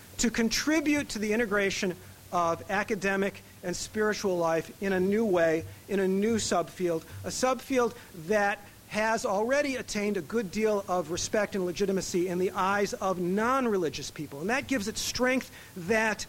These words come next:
a purely religious enterprise never is going to have. Uh, and I think that, uh,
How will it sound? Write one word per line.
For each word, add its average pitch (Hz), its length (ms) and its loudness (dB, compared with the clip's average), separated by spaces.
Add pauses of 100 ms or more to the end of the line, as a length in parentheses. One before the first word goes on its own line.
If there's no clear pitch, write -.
(220)
a 190 80 0
purely 262 480 2
religious 208 480 2
enterprise 190 520 0
never 190 280 2
is 170 100 -2
going 175 280 -2
to 165 120 -2
have. 143 460 -6 (120)
Uh, - 60 -12 (580)
and 214 140 2
I 226 100 2
think 226 440 -2
that, 220 300 0 (280)
uh, 185 260 0